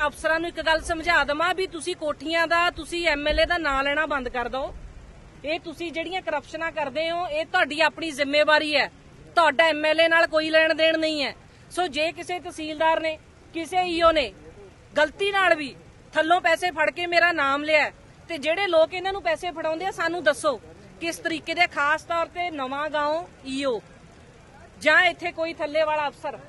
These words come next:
ਕਿਸੇ ਤਰੀਕੇ ਦੀ ਕਰਪਸ਼ਨ ਕਰਦਾ ਹੈ, ਮੇਰੇ ਤੱਕ ਪਹੁੰਚਾਈ ਜਾਵੇ। ਅਸੀਂ ਇਹਨਾਂ ਨੂੰ ਇਹ ਕਹਿ ਕੇ ਹੀ ਇੱਥੇ ਜ਼ਿੰਮੇਵਾਰੀ ਦਿੰਨੇ ਆ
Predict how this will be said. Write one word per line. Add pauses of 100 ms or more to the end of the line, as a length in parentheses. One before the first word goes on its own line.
(320)
ਕਿਸੇ
ਤਰੀਕੇ
ਦੀ
ਕਰਪਸ਼ਨ
ਕਰਦਾ
ਹੈ, (140)
ਮੇਰੇ
ਤੱਕ
ਪਹੁੰਚਾਈ
ਜਾਵੇ। (360)
ਅਸੀਂ
ਇਹਨਾਂ
ਨੂੰ
ਇਹ
ਕਹਿ
ਕੇ
ਹੀ
ਇੱਥੇ
ਜ਼ਿੰਮੇਵਾਰੀ
ਦਿੰਨੇ
ਆ